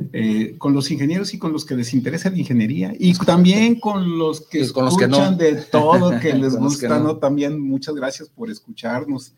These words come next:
Speaker 1: eh, primero. Y bueno, este, el agradecimiento efectivamente para todos los que están del otro lado de la, de, de este micrófono, por tomarse el tiempo de estar aquí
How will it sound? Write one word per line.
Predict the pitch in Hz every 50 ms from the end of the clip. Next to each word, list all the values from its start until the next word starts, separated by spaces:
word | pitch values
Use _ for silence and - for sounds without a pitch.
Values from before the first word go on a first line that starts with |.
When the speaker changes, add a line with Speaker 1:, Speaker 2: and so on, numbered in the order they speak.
| 131 - - _ _ _ _ _ _ -
Speaker 1:
eh, | - 113 110 110 104
primero. | - 113 113 113 123 139 147 156 160 147 147 - _ _ _ _ - _ _
Y | - - 139 135 127
bueno, | 127 139 151 165 170 160 147 135 123 113 113 120 -
este, | - 107 - - _ _ - 208 - 208
el | 107 104
agradecimiento | 107 113 - 104 98 - - 127 135 151 147 -
efectivamente | 135 - 127 110 - 131 135 135 135 135 -
para | - - 107 110 -
todos | 127 139 143
los | 131 120 -
que | -
están | - - 127 131 127
del | 127 120 117
otro | 113 117 135 131 127
lado | 113 101 98 104 117 123 123
de | 107 101 92
la, | 92 92 90 90 _ _ _ _ _ _ _ _
de, | - 101
de | 104 113
este | 110 107 - 131 120
micrófono, | 120 113 - - 110 110 104 - 127 123 131 - - _ _ _ _ _ _ _ _ _ _ _ _ _ _
por | - 110 104 -
tomarse | - 220 - 208 - - 110 - - 247 -
el | - - - -
tiempo | - 110 98 98 - - 101 101 98
de | 92 92 90 90 90 87 90 - _ _ _ _
estar | - 120 - - - - 104 107 101 101 98 92 92
aquí | 92 92 _ - 113 104 101 101 98 92 -